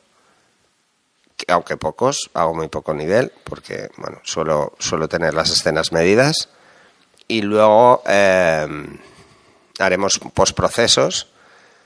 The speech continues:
bastante básicos y cada vez un poco más complicados, y ya está. Pero para que os hagáis a, a la idea de que una sesión de este tipo, que es un portfolio, no pretende, eh,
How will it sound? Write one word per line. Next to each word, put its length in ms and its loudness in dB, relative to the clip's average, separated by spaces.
bastante 580 0
básicos 560 0
y 60 -6
cada 240 2
vez 140 -2
un 80 -10
poco 180 -6
más 180 -2
complicados, 640 -10
y 40 -16
ya 80 -14
está. 240 -10
Pero 200 2
para 160 2
que 140 -4
os 120 -2
hagáis 280 2
a, 40 2
a 120 2
la 100 4
idea 260 4
de 120 2
que 120 -4
una 140 2
sesión 480 4
de 100 0
este 260 2
tipo, 360 0
que 80 -2
es 80 0
un 120 -2
portfolio, 680 2
no 380 2
pretende, 800 2
eh, 720 0